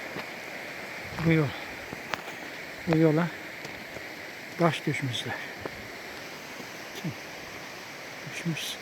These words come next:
döşemişse tehlikeli diye arabalar buradan gidiyor. Buranın altı oyulmuş. Şuradan,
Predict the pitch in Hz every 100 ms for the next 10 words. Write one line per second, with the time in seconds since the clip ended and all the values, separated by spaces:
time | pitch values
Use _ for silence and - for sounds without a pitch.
0 | 147 127 160 156 151 - 170 - - -
1 | - - - - - - - 143 143 131
2 | - 143 143 143 156 160 - - - -
3 | - - - - - - 151 147 147 156
4 | 139 131 170 139 117 113 - - - -
5 | - - - - - - - - - 147
6 | 147 143 147 127 180 160 165 151 123 -
7 | - - - - - - - - - -
8 | - - - - - - - - - -
9 | - - - - - - - - 160 180